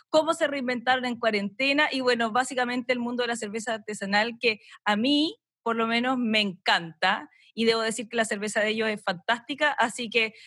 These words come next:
es un honor para nosotros tenerte co-, eh, tenerte en el programa, Raimundo. ¿Cómo estáis?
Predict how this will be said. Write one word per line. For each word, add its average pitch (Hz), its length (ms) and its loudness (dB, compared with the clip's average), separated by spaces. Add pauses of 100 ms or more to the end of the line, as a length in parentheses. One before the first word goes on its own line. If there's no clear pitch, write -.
(220)
es 240 120 2
un 240 120 2
honor 269 320 4
para 320 160 4
nosotros 302 400 -2
tenerte 269 460 0
co-, 262 240 2
eh, 226 560 2
tenerte 233 300 2
en 240 40 0
el 233 80 -4
programa, 208 380 4
Raimundo. 170 420 -4 (220)
¿Cómo 247 140 0
estáis? 165 340 0